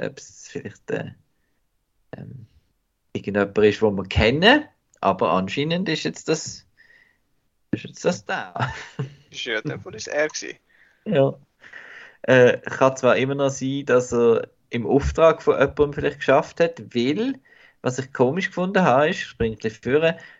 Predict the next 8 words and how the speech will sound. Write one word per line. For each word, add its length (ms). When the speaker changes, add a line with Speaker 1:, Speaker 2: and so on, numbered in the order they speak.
Speaker 1:
nach 340
der 200
Rettung 560
hat 180
es 140
so 100
die, 240
äh, 500